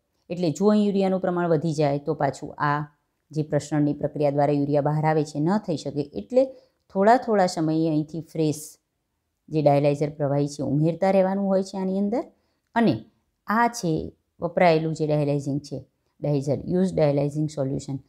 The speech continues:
એને અહીંયા બહાર કાઢી લેતા હોય છે. બરોબર છે? In short, આ એક નાનું કેબિનેટ જેવો પાર્ટ કે ડાયાલાઇઝિંગ પ્રવાહી ધરાવે ને એને, એમાં અંદર સેલિફોનની જે છે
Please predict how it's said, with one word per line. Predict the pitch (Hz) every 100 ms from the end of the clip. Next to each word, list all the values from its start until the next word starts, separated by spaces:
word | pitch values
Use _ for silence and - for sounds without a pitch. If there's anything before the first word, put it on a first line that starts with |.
| _ -
એને | 151
અહીંયા | 143 139 -
બહાર | 143 131 -
કાઢી | 131 123
લેતા | 120 113 101
હોય | 113 -
છે. | - _ _ _ _ _
બરોબર | - 151 175
છે? | 185 214 220 _ -
In | 214
short, | 214 226 226 -
આ | 196
એક | 214 220 220
નાનું | 208 190 208 233
કેબિનેટ | 220 175 185 208 196
જેવો | 180 175 180
પાર્ટ | - 233 180 - - _ _ -
કે |
ડાયાલાઇઝિંગ | 180 160 175 185 190 185
પ્રવાહી | - 196 208 226
ધરાવે | 214 220 233 254
ને | 220
એને, | 185 202 202 -
એમાં | 190 220
અંદર | 208 196
સેલિફોનની | 196 185 190 190 190 190 - - 277 _ _
જે | 170 180
છે | 185 - 220 -